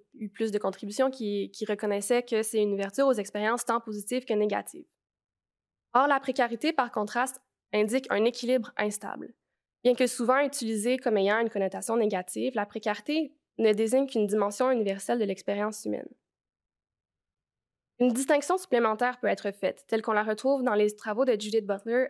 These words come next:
entre precariousness et precarity, une distinction que je crois qu'on perd en français, bien que je ne sais pas exactement comment c'est traduit dans la traduction française de Precarious Lives, euh, mais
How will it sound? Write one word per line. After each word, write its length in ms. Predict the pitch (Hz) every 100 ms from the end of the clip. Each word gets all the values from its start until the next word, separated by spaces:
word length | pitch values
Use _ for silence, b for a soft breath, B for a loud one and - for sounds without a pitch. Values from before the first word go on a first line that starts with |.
| -
entre 300 | 233 - _ _ -
precariousness 840 | 254 302 277 254 220 196 214 -
et 160 | 226 220
precarity, 720 | 220 247 220 247 190 151 - -
une 160 | 220
distinction 500 | 214 226 214 - 262
que 340 | 262 226 208 208
je 100 | -
crois 140 | 254
qu'on 160 | 262 226
perd 180 | 220 254
en 80 | 233
français, 580 | - 208 - 214 277 _ _ _ -
bien 100 | 233
que 100 | 254
je 80 | -
ne 40 |
sais 100 | 208
pas 100 | 240
exactement 460 | 247 233 226 214 220
comment 200 | 220 202
c'est 140 | 220
traduit 500 | - 202 196 208 220
dans 160 | 202 196
la 140 | 190
traduction 400 | 190 202 202 214
française 380 | 208 214 214 214
de 300 | 208 196 - _
Precarious 380 | - 214 208 196
Lives, 380 | 220 214 269 269 - _ _ _ _ -
euh, 380 | 208 202 196 214 - _ _ _ _ _
mais 520 | 220 208 208 202 196